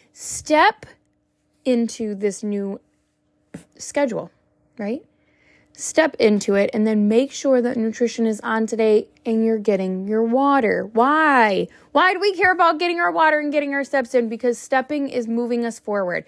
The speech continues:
Any amount of movement is great for our body. It's going to help our mind, help our body, all the things, right? Helps our soul, helps us to be the best of ourselves. On top of making sure our water is in there, because guess what? Y'all,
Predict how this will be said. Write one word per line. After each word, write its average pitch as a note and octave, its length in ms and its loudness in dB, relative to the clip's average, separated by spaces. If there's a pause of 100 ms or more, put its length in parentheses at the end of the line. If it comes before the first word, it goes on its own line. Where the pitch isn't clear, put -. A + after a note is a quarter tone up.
(340)
Any D4 220 0
amount D#4 320 -2
of B3 80 -6
movement B3+ 500 -2 (280)
is A#3 180 2
great A#3+ 320 0
for B3 100 -2
our A#3+ 140 0
body. G#3+ 420 -4
It's - 140 -12
going A#3 160 0
to A3+ 40 -4
help A3+ 220 -2
our A3 140 -4
mind, A3 380 -4
help A3+ 260 -4
our A3+ 120 -2
body, G#3+ 440 -4
all B3 240 2
the A#3+ 100 -4
things, G#3+ 480 -4
right? G3+ 300 -2
Helps G#3+ 340 -8
our A#3+ 120 -8
soul, F#3+ 500 -10 (380)
helps - 420 -6
us - 480 -6 (220)
to A3+ 100 -6
be A3 100 2
the G#3 100 -2
best F#3+ 440 0
of G3 100 -2
ourselves. F3+ 640 -8 (580)
On A#3 160 4
top A#3 320 0
of G#3+ 160 2 (100)
making A#3 460 2
sure G#3+ 220 -4
our G#3 180 0
water G#3 440 -2
is F#3+ 140 -4
in F#3+ 120 -4
there, G3+ 140 -4
because G#3+ 300 -6
guess A#3 160 -6
what? - 220 -6 (960)
Y'all, C4 380 4